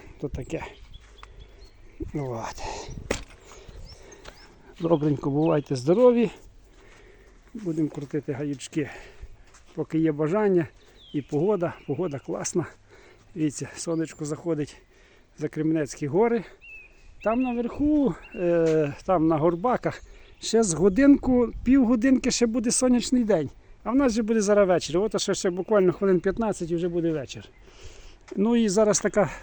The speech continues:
пора, хоч рання весна. Чуєте, як співають соловейки в садку?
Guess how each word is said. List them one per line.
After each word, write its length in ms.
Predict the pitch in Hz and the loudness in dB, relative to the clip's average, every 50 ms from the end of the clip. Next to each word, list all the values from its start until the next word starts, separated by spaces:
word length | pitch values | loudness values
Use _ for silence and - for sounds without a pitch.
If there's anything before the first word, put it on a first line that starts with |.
| - - | -4 0
пора, 300 | 202 214 226 220 180 - - - - - - - - - - - - - - - - - - - - - - - - - | 2 4 4 4 2 2 -4 -14 -20 -20 -20 -20 -20 -20 -20 -20 -20 -20 -20 -20 -20 -20 -18 -18 -18 -18 -20 -20 -14 -6
хоч 260 | - 196 170 - 196 | -2 -2 0 2 2
рання 320 | 190 202 196 190 196 185 | 4 6 6 8 8 8
весна. 480 | 185 190 185 - - - 233 254 240 185 - - - - - - - - - - - | 6 6 4 2 2 0 -2 -2 -2 -4 -8 -14 -20 -20 -20 -20 -20 -20 -20 -20 -12
Чуєте, 320 | - - 233 233 185 - | -6 -4 -2 -2 0 0
як 100 | 170 143 - - - - - - | 0 0 -2 -6 -20 -20 -20 -18
співають 600 | - - - 170 165 170 160 156 151 - - - - - - - | -10 -2 2 2 4 4 4 4 2 0 -4 -14 -18 -20 -20 -14
соловейки 600 | - - - 170 165 165 165 165 156 151 - 156 | -6 0 4 6 6 6 8 6 6 4 4 0
в 40 | 139 | -2
садку? 400 | - - 160 - - - 165 147 | -2 -2 -4 -4 0 0 0 0